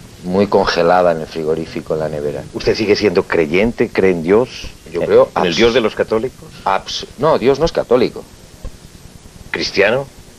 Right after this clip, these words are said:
Speaker 2: ¿Es Dios?
Speaker 1: Es Dios.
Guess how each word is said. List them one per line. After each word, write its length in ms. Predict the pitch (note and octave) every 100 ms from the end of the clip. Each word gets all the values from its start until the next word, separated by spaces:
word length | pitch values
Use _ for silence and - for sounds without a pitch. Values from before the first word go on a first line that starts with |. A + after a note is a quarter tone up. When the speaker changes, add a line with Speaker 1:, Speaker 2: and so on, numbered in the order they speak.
| - - - - - - - - - - - - - - - - - - - - - -
Speaker 2:
¿Es 160 | B2 B2
Dios? 180 | G2 - - - - - - -
Speaker 1:
Es 140 | D3 -
Dios. 160 | -